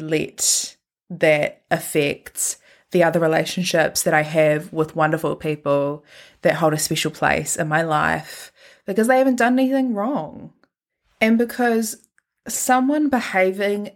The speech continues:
in a way that breaks my trust is a them problem.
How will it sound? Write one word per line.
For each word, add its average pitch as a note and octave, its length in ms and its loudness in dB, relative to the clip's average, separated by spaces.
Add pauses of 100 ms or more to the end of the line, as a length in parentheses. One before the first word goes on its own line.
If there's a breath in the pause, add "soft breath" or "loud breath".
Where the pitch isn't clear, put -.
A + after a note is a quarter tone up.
in G3+ 180 2
a A#3 60 2
way F3 640 0 (540 soft breath)
that F3+ 220 0
breaks G3 480 2
my F#3+ 360 2
trust - 840 -4 (540 soft breath)
is G#3+ 180 2
a G3 120 6
them F#3 280 2
problem. - 500 -12